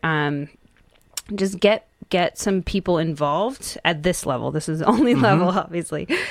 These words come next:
Speaker 1: to get somebody involved and start having those conversations, get some tools in hand about how to open those doors and then how to deal with some of those big emotions that are probably gonna blow up at first.
Speaker 2: And some of it's easier than you'd think. Okay,
Speaker 1: Okay.
Speaker 2: so, uh, and that's all excellent advice, and I just wanna add to that.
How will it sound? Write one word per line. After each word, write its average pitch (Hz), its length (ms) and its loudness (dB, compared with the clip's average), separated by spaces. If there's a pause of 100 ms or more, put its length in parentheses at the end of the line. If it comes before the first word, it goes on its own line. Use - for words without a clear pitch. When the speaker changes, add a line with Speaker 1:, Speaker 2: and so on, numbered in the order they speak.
(280)
Speaker 1:
to 196 100 2
get 196 280 2
somebody 185 280 2
involved 165 380 2
and 156 140 -8
start - 240 -2
having 170 260 0
those 156 180 0
conversations, 156 800 -2
get 151 140 -4
some 160 140 -6
tools 165 280 -2
in 165 80 -6
hand 151 240 -4
about 139 160 -2
how 160 100 -4
to - 120 -4
open 160 240 -2
those 160 160 -2
doors 156 320 0
and 156 80 -4
then 156 80 -4
how 165 160 -4
to 175 100 2
deal 175 240 0
with 196 140 0
some 165 140 -4
of 156 80 -2
those 156 160 0
big 156 180 0
emotions 156 480 -4
that 156 160 0
are 156 80 -2
probably 165 580 0
gonna 156 220 -4
blow 151 320 0
up 151 320 -4
at - 180 -6
first. - 520 -10
Speaker 2:
And 151 100 2
some 226 160 4
of 254 80 4
it's 247 140 0
easier 151 240 4
than 127 120 4
you'd 113 160 0
think. - 440 -4 (280)
Okay, 123 280 0
Speaker 1:
Okay. 160 100 0
Speaker 2:
so, 131 320 2 (140)
uh, 143 180 -2
and 147 220 0
that's 139 200 2
all 151 200 6
excellent 139 540 0
advice, 123 280 2
and 135 80 0
I 127 40 4
just 117 100 -4
wanna 123 160 2
add 123 260 2
to 120 120 -6
that. 98 280 0